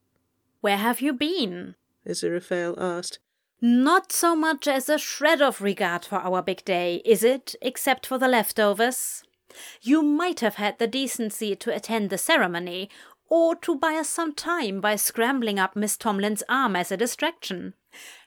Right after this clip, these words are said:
Speaker 1: Granted, you're right, she may not have noticed, not with a demon's head in her skull. You're off the hook this time,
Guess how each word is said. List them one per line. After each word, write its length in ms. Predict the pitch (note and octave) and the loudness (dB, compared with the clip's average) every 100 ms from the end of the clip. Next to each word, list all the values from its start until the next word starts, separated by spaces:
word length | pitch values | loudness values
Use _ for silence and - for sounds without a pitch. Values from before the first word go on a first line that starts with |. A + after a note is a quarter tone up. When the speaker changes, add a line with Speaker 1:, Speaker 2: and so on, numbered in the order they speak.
| _ | _
Speaker 1:
Granted, 760 | D4 A#3+ G#3 F#3+ G3+ F#3+ G3 | 4 6 6 2 0 -2 -2
you're 180 | D4 C#4+ | 0 2
right, 380 | G3 F#3 F#3 F3+ - - | 2 2 0 -4 -16 -10
she 220 | - E4+ | 2 2
may 320 | E4+ D#4 C#4+ | 4 2 2
not 220 | C#4 G#3 | 2 0
have 180 | F#3+ F3+ | 0 -2
noticed, 600 | G3+ A3 B3+ G#3 G3 - - - - | 2 2 2 0 -2 -4 -10 -16 -2
not 280 | C#4 F4 E4+ | 0 2 0
with 140 | E4 | 0
a 140 | E4+ - | -2 -4
demon's 500 | A#3+ C#4 D4+ G#3+ F#3 | -4 0 0 0 0
head 180 | F#3 E3+ | -4 -4
in 120 | F3+ | -6
her 160 | E3+ E3+ | -6 -6
skull. 520 | - F#3 E3+ D#3+ F3 _ - _ _ _ - | -2 -2 -2 -6 -12 _ -20 _ _ _ 2
You're 160 | E4+ | 2
off 180 | E4 - | 2 0
the 100 | D#4+ | 0
hook 180 | B3+ - | 0 -2
this 220 | G3 - | -6 -6
time, 460 | - F3+ F3 F#3 | -4 -2 -2 -6